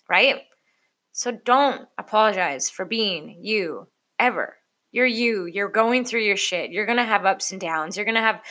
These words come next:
moments of fault and, and sadness and anxiety sometimes for whatever reasons, and let it in.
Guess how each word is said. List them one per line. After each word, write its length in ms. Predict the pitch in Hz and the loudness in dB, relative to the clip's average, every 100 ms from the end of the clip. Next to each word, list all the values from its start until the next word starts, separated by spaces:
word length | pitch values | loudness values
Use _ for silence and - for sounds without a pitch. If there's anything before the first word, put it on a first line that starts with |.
| - - - | -16 -10 -4
moments 320 | 196 202 196 | -4 -4 -6
of 100 | 196 | -6
fault 560 | - 196 196 190 - - - | 2 6 8 6 2 -2 2
and, 280 | 185 185 | 2 0
and 220 | - 202 190 | -6 -6 0
sadness 640 | 220 190 208 208 202 196 | 4 4 4 2 2 0
and 320 | 196 185 180 - - - - | -2 -6 -10 -16 -20 -20 -2
anxiety 920 | 233 254 269 294 285 277 269 262 233 190 | 0 4 6 6 4 0 2 4 4 2
sometimes 800 | 262 262 233 269 277 277 262 - - _ - | 0 0 2 4 4 0 -2 -6 -10 _ 0
for 180 | 254 277 | 4 8
whatever 400 | 277 285 254 247 | 8 6 4 4
reasons, 480 | 233 220 208 190 | 2 2 -2 -6
and 140 | 190 - | -8 -4
let 220 | 226 285 | 2 6
it 100 | 294 | 8
in. 460 | 294 285 196 151 | 8 6 2 -8